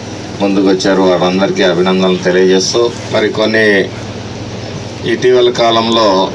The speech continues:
వెయిట్ లిఫ్టింగ్లో మనం మాచర్ల పిల్లలు చాలా అద్భుతాలు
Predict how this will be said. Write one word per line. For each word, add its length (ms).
వెయిట్ 340
లిఫ్టింగ్లో 680
మనం 200
మాచర్ల 420
పిల్లలు 400
చాలా 240
అద్భుతాలు 420